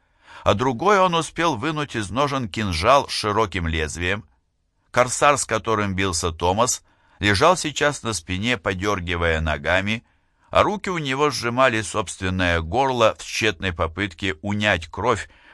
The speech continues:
выхлестывающую с биением пульса из рваной раны под подбородком. Между тем, Ричард, напряженно пригнувшись,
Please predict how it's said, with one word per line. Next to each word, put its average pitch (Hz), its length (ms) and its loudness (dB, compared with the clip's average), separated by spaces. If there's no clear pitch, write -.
выхлестывающую 95 1160 0
с 82 100 -6
биением 87 600 -2
пульса 127 520 0
из 95 420 -2
рваной 95 600 2
раны 90 520 -2
под 92 260 -2
подбородком. 78 800 -2
Между 92 380 2
тем, 92 380 -2
Ричард, 123 540 0
напряженно 95 720 0
пригнувшись, 82 840 -4